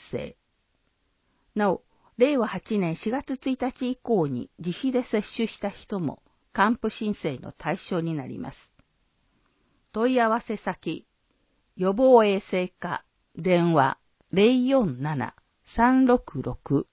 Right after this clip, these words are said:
七四八三。夏休み期間を活用して、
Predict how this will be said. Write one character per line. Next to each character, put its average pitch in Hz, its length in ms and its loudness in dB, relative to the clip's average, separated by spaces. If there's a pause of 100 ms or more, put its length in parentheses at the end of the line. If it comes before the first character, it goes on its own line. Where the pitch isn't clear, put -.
(140)
七 196 300 2
四 233 340 2
八 - 180 -14 (240)
三。 - 240 -8 (2750)
夏 175 320 0
休 269 340 2
み 254 140 2
期 - 180 -6
間 196 300 0
を 139 60 -8
活 - 320 -4
用 165 240 2
し - 160 -6
て、 - 220 -4